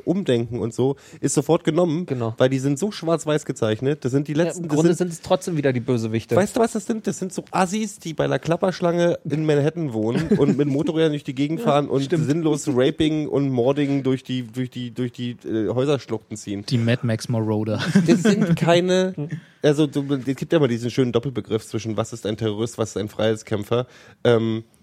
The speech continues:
Speaker 1: das wäre ja eine schöne Prämisse gewesen, dass die aus Sicht von dieser zukünftigen Regierung Terroristen sind und eigentlich
Speaker 2: Es
Speaker 1: Freiheitskämpfer
Speaker 2: hätte eine
Speaker 1: sind,
Speaker 2: komplett
Speaker 1: aber
Speaker 2: andere
Speaker 1: diese,
Speaker 2: Serie ergeben, ja.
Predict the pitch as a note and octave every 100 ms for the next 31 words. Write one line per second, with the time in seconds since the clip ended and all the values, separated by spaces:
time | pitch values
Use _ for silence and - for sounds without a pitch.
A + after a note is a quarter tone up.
0 | _ _ _ A2+ - B2+ - A2+ C3+ D3
1 | B2+ B2 - C#3 C#3 B2+ B2+ - B2+ G#2+
2 | B2 A#2+ A2+ - A#2 G2 G#2+ A2 A#2 -
3 | - - B2 A2+ A2 A2+ - - B2+ -
4 | A#2 A2+ A2 A2 A2+ A2+ A2 G#2+ A2+ A#2+
5 | - A#2+ A2 A#2+ F2+ G#2 G#2+ B2 A#2 -
6 | A2 A2+ - A2 A2+ A2 A2+ C#3 D#3 A#2
7 | D#3+ E3 D3 D#3+ F3 B2+ A2+ A2+ B2+